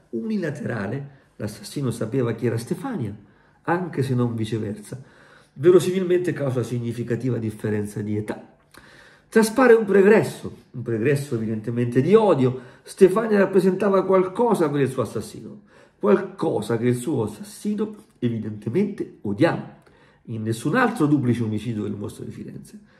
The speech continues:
si riscontrano questi dettagli. E infatti, come si è detto, quindi chiudiamo la scheda e continuiamo. E infatti, come si è detto, Stefania viene,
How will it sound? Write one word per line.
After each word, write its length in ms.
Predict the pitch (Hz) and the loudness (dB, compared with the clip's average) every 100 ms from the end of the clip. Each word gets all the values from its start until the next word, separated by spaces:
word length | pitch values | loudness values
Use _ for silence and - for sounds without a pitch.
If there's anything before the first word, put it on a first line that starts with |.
| _ | _
si 200 | - - | -12 -2
riscontrano 600 | 123 123 117 104 110 107 | -2 -2 -4 -6 -4 -6
questi 520 | 101 107 - - - _ | -4 -6 -8 -18 -20 _
dettagli. 640 | - 185 202 - - - - _ _ _ _ _ - - - - _ | 2 2 2 -4 -16 -18 -20 _ _ _ _ _ -20 -20 -20 -20 _
E 80 | - | 4
infatti, 400 | 330 208 113 - | 6 6 2 2
come 200 | 131 151 | 0 0
si 100 | 147 | 0
è 20 | |
detto, 520 | 117 107 - 143 - - | 0 -2 -4 -8 -8 -12
quindi 220 | 110 107 | -8 -8
chiudiamo 360 | 101 113 117 117 | -6 -2 -2 0
la 80 | 147 | -4
scheda 280 | 143 117 107 | -2 -4 -2
e 40 | |
continuiamo. 540 | 107 101 - - - - - - - - | -4 -8 -8 -12 -14 -20 -20 -20 -20 4
E 120 | 196 | 6
infatti, 480 | 233 - 139 127 131 | 6 4 2 2 0
come 220 | 147 170 | 2 2
si 120 | 247 | 2
è 40 | |
detto, 280 | 226 233 233 | 2 0 -2
Stefania 600 | 202 214 202 196 190 190 | -2 -2 0 0 2 0
viene, 920 | - 135 143 165 175 165 160 165 160 | -2 -8 -2 6 6 6 0 -4 -6